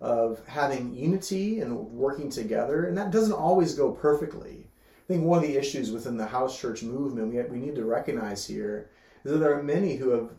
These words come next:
have experienced abuse at the hands of pastoral leadership,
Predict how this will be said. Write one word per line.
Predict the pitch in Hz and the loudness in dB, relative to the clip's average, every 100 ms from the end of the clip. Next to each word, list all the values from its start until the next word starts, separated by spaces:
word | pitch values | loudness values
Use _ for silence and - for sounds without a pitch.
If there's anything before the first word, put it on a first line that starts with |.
| - | -6
have | 120 120 | -4 -4
experienced | 120 - 135 135 117 110 - | -6 -8 -6 -4 -4 -6 -6
abuse | 214 113 135 208 - - | -6 -4 0 0 -2 -6
at | - | -4
the | 110 | -4
hands | 110 120 123 135 151 143 | -4 -6 -6 -6 -8 -10
of | - 113 110 104 | -8 -6 -4 -4
pastoral | 135 - 143 120 | -4 -2 -2 -2
leadership, | 110 117 147 - 185 202 - | -2 -6 -10 -6 -4 -4 -6